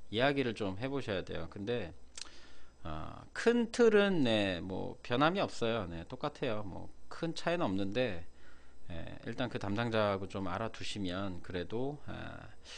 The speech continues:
계속적으로 이제 연락을 하면 또, 예, 지속적으로, 아, 관계를 또 유지할 수 있고, 어, 다음을 또 기약할 수 있으니까 여러분들이 그 관계 기간에 꼭 전화를 해보십시오. 네, 제가 주로 전화하는 데가 뭐 이런, 예,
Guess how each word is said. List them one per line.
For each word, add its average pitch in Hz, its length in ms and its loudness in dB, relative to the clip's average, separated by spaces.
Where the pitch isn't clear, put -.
계속적으로 107 600 0
이제 87 260 -2
연락을 98 380 0
하면 107 460 2
또, 90 200 -8
예, 78 120 -6
지속적으로, 95 800 -4
아, 80 240 -4
관계를 98 420 0
또 92 100 -2
유지할 90 340 -2
수 - 140 -8
있고, 95 440 -4
어, - 280 -10
다음을 101 400 2
또 90 140 -6
기약할 95 360 -4
수 - 120 -10
있으니까 87 600 -6
여러분들이 82 560 -6
그 90 160 -4
관계 95 320 -4
기간에 87 360 -4
꼭 - 200 -10
전화를 90 360 -6
해보십시오. - 480 -6
네, 135 240 -8
제가 127 280 6
주로 123 240 4
전화하는 110 560 2
데가 87 640 -2
뭐 80 180 -4
이런, 95 400 -2
예, 76 120 -8